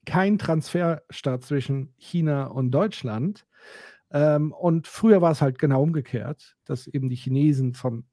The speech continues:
Know-how und Technologietransfer profitiert haben, durch, dadurch, dass sie verlängerte Ber-, Werkbank waren. Aber das hat sich komplett umgedreht. Ähm,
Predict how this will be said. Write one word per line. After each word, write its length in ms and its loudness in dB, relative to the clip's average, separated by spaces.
Know-how 440 2
und 80 -2
Technologietransfer 1000 0
profitiert 640 -6
haben, 380 -6
durch, 380 -4
dadurch, 360 0
dass 180 -4
sie 100 -6
verlängerte 500 -4
Ber-, 280 -4
Werkbank 560 0
waren. 320 -6
Aber 160 6
das 200 2
hat 120 0
sich 140 0
komplett 400 0
umgedreht. 600 -6
Ähm, 400 0